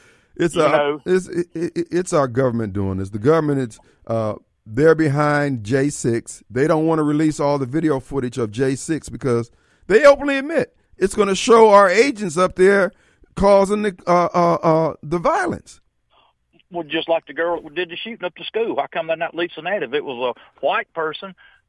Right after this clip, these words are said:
Speaker 2: they done, it, it, it, they done had his great grandma profile up on there.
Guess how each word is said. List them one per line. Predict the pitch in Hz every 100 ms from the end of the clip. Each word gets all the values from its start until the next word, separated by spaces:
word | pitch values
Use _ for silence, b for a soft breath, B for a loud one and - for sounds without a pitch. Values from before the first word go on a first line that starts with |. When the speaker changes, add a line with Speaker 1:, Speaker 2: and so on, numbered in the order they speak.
| _
Speaker 2:
they | 160 196
done, | 185 185
it, | 180 175
it, | 175 160
it, | 180 147 -
they | 143 190
done | 185 170
had | 185 185
his | 175 156 _ 147
great | 180 170
grandma | 190 220 180 143 110 - b _
profile | 160 151 143 131 120
up | 117
on | 117 113
there. | 98